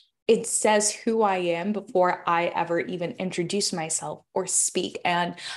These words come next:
I think that the way that you carry yourself and the energy that you have says so much about you. The way that maybe you,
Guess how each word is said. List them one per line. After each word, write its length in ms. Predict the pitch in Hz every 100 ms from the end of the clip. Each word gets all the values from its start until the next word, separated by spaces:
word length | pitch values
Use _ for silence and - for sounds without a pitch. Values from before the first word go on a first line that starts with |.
| -
I 80 | 202
think 400 | 190 254 262 -
that 320 | 190 175 170
the 80 | -
way 280 | 165 180 202
that 280 | 240 240 185
you 180 | 175 175
carry 400 | - 165 160 165
yourself 800 | 160 156 - - 156 208 254 - -
and 140 | - 175
the 100 | 175
energy 520 | 180 180 185 180 190 180
that 260 | 170 -
you 240 | 180 175 170
have 340 | 180 165 165
says 260 | - 185 180
so 240 | - 196
much 280 | 220 233 196
about 360 | 175 160 - -
you. 320 | 196 - 220 214 - - -
The 120 | 202 208
way 540 | 185 185 208 220 220 185
that 480 | 185 175 170 170 -
maybe 520 | 190 185 170 175 170 -
you, 480 | 180 180 185 175 175